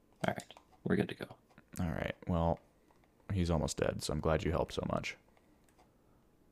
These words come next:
Speaker 1: I'm, I'm back.
Speaker 2: Yeah, woohoo.
Speaker 1: <laughs> Woo fucking who.
Speaker 2: You can take his mace if you want.
Speaker 1: What? I don't want it.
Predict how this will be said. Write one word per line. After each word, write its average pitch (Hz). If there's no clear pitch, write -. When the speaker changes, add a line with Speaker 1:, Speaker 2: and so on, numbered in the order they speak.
Speaker 1:
I'm, -
I'm 92
back. -
Speaker 2:
Yeah, -
woohoo. 87
Speaker 1:
<laughs> -
Woo 117
fucking 104
who. 104
Speaker 2:
You 98
can 95
take 107
his 85
mace 92
if 76
you 82
want. 87
Speaker 1:
What? 110
I 95
don't 52
want 50
it. -